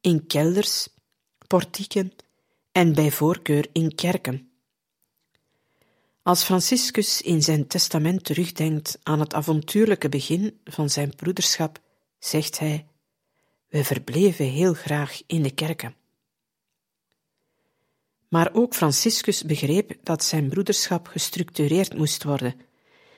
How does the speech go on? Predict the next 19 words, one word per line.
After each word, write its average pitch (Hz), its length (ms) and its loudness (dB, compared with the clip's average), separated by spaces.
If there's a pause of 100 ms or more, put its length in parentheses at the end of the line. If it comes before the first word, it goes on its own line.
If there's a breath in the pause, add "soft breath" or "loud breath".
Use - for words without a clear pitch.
(140 soft breath)
en 147 220 2
vaste - 400 0
nederzettingen 156 840 2
nodig 165 360 0
had, - 360 -6 (540)
zodat 156 400 2
de 156 80 -2
broeders 196 480 0
wisten 160 480 -2 (500)
tot - 220 -4
welk 147 280 0
huis 175 360 -2
zij 165 280 0
behoorden 160 560 0 (400 soft breath)
en 151 140 2
wie 131 160 0
hun 151 220 0
overste 190 500 2
was. - 400 -6